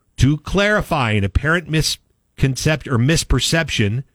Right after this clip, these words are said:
and to avoid future confusion, I wish to make one point clear. In this case, I have not requested special counsel designation."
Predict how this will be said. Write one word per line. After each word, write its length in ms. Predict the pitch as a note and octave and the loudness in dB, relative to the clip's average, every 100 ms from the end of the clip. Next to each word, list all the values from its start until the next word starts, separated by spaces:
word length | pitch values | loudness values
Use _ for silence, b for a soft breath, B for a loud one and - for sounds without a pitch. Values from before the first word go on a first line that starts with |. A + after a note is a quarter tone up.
| _ _ | _ _
and 180 | A#2 A#2 | 0 2
to 140 | B2 A#2 | 2 2
avoid 400 | A2+ D3+ D#3 - | 2 0 -2 -2
future 420 | F3 G#3+ - D#3+ | 0 0 0 -2
confusion, 800 | B2 A2+ G2 F2+ E2+ E2 C3 D#3 _ _ _ _ | -2 -4 -4 -2 -2 0 0 -2 _ _ _ _
I 80 | E2 | 0
wish 220 | F2 F2+ | 0 2
to 60 | - | 2
make 200 | G2+ F#2 | 0 0
one 360 | F#2+ C3 F#3+ G#3 | 0 0 2 0
point 400 | E3+ D#3+ E3 - | -2 0 -2 -6
clear. 540 | - D3 A#2+ C#2+ - _ _ _ | -2 2 2 -2 -8 _ _ _
In 220 | B2+ C3+ D3 | -2 2 2
this 220 | D3 - | 0 -2
case, 560 | - A#2 - - - - _ _ _ | -2 -2 -4 -12 -14 -18 _ _ _
I 160 | - A#2 | -2 0
have 160 | G2+ G2+ | 2 2
not 340 | C3+ F3 - | 0 0 -4
requested 760 | F3+ D#3 - D3 D3 - D#3 C#3 | -4 -4 -2 0 0 0 -2 -2
special 420 | - C#3 - C#3 | -2 0 2 -2
counsel 460 | - B2+ A#2+ B2 A2 | 0 0 0 0 0
designation." 840 | G#2 F#2+ F2+ G#2 C3+ C#3 G2+ C#2+ | 0 0 0 0 0 0 -4 -8